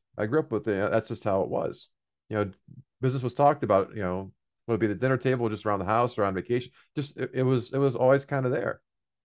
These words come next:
And it wasn't, it wasn't there like it was a burdensome thing, Jack. It wasn't like, I, I, I was thinking back to, yeah, I, I just, that's, that's what I knew. I, I, I was, I was amazed going to the, the friends' houses and, you know, you, you, you meet their families and,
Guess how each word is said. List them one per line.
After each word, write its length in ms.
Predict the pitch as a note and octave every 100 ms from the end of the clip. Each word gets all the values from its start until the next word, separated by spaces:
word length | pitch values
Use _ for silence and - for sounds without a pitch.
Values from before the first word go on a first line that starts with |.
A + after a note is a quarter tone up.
| _
And 100 | C3+
it 20 |
wasn't, 320 | F#3+ G3+ E3+ C3+
it 40 |
wasn't 340 | F3 - F3+ C3+
there 160 | F#3
like 140 | E3+ C#3+
it 40 |
was 180 | C#3 A#2+
a 60 | A2
burdensome 600 | G2+ D#3+ F#3 C#3+ - F2
thing, 220 | D2 C#2
Jack. 200 | D2 C#2+
It 60 | A#2+
wasn't 240 | C3+ C3+
like, 220 | A#2+ A2+ _ _ _ _ _
I, 60 | B2
I, 280 | B2+ B2 A#2+
I 100 | A#2
was 120 | B2+
thinking 220 | D#3 A#2+
back 180 | A#2+ C#3+
to, 80 | C#3
yeah, 300 | D#3+ A2+ A2
I, 60 | B2
I 20 |
just, 240 | B2 - _ -
that's, 320 | B2 - - _ _ _
that's 160 | A#2+ -
what 140 | B2+
I 80 | B2+
knew. 200 | D3 G#3+
I, 220 | A#2+ C3
I, 40 | C#3
I 80 | D3+
was, 280 | D#3+ C3 - _ _ _ _ _
I 120 | C#3
was 160 | D3+ C#3
amazed 380 | D3 F3+ E3
going 240 | C#3 C3+ B2+
to 100 | B2+
the, 220 | A#2+ G2+ B2
the 80 |
friends' 320 | A2 C3+ A#2+ A#2+
houses 540 | C3 D#3+ - F#2+ F2
and, 180 | F2 E2
you 60 |
know, 60 | F#2+
you, 160 | F#2+ F#2+
you, 160 | G2 G2 G2
you 80 | A2
meet 180 | A#2+ A#2+
their 140 | C3
families 460 | B2+ A2+ G2+ G2+
and, 100 | G2